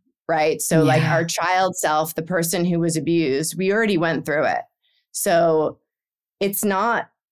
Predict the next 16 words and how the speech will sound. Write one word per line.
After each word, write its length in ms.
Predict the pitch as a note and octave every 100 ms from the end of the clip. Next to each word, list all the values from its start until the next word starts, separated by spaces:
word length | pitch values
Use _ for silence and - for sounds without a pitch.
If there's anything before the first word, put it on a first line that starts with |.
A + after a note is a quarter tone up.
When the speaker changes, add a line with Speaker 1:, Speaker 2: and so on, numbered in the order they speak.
| _ _ _ - B2+ - - -
Speaker 1:
even 280 | - A3 A#3
writing 260 | A3 G3 F#3+
this 160 | E3+
book, 160 | - G#3
it 80 | F3+
wasn't 300 | F3+ A3 A3
like 160 | G#3+ G3
I 80 |
was 220 | F3 F3 D#3
reliving 420 | E3+ D#3+ D#3+ G#3
it. 160 | C4
I 80 | -
never 340 | E3+ D#3+ D#3+ F3+
felt 260 | E3 E3
that 180 | F#3 F3+
way. 360 | G#3 A#3 C4+